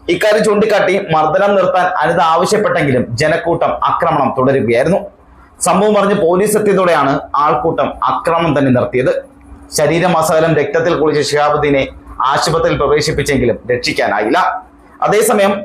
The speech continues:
സംഭവത്തിന് വർഗീയ നിറം ഇല്ല എന്ന നിലപാടിലാണ് പോലീസ്. വാഹനാപകടത്തിലാണ് ഇമാമിന് പരിക്കേറ്റതെന്നും പോലീസ് വാഹനത്തിലാണ് അദ്ദേഹത്തെ ആശുപത്രിയിൽ എത്തിച്ചതെന്നും വഴിമധ്യേ മരിച്ചെന്നുമാണ് പോലീസ് പറയുന്നത്.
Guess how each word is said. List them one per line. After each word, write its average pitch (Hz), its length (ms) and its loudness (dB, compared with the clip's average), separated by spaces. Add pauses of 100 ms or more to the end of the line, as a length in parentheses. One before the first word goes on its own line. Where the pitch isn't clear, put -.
സംഭവത്തിന് 185 480 2
വർഗീയ 160 340 2
നിറം 175 280 2
ഇല്ല 165 160 2
എന്ന 170 240 2
നിലപാടിലാണ് 143 680 2
പോലീസ്. 123 360 2 (640)
വാഹനാപകടത്തിലാണ് 165 1040 2
ഇമാമിന് 147 380 2
പരിക്കേറ്റതെന്നും 139 680 0 (280)
പോലീസ് 165 360 2
വാഹനത്തിലാണ് 156 540 0
അദ്ദേഹത്തെ 143 460 0
ആശുപത്രിയിൽ 147 600 0
എത്തിച്ചതെന്നും 131 720 -2 (160)
വഴിമധ്യേ 170 440 0
മരിച്ചെന്നുമാണ് 151 720 0
പോലീസ് 190 340 0
പറയുന്നത്. 120 480 2